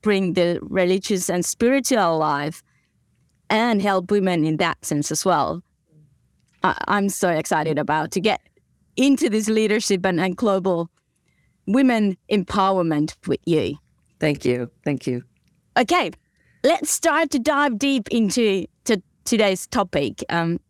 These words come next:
Speaker 1: I would like to ask you something about your professional life. How you have created that? What, what is your committed and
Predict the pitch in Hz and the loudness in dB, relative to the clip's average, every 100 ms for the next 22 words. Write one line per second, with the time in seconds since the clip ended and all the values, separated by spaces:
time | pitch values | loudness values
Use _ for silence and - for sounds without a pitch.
0 | _ _ _ _ - 277 359 370 269 262 | _ _ _ _ 0 2 2 0 0 0
1 | 247 247 - - 208 202 202 - 202 - | 0 -2 -4 0 0 0 -2 -2 -2 -2
2 | - 269 240 262 185 160 - 185 160 175 | -2 2 2 2 0 -2 -4 -4 0 0
3 | 170 165 175 175 165 165 - _ _ _ | 0 -2 0 0 0 -2 -6 _ _ _
4 | _ _ _ - 208 196 190 - 170 151 | _ _ _ -2 -2 0 -2 0 0 0
5 | 143 - 160 151 151 - - - 254 330 | -2 -2 -2 -2 -4 -6 -10 -4 0 0
6 | 359 294 262 254 233 190 226 220 214 202 | 2 0 0 0 -2 -2 -2 0 0 0
7 | 185 151 - 151 147 190 285 - 311 359 | -2 -4 0 0 0 0 -2 0 0 2
8 | 349 262 233 - - 226 220 208 - 160 | 0 2 0 -2 -2 2 2 0 0 -2
9 | 208 - _ _ _ _ _ 202 190 | -4 -16 _ _ _ _ _ 0 0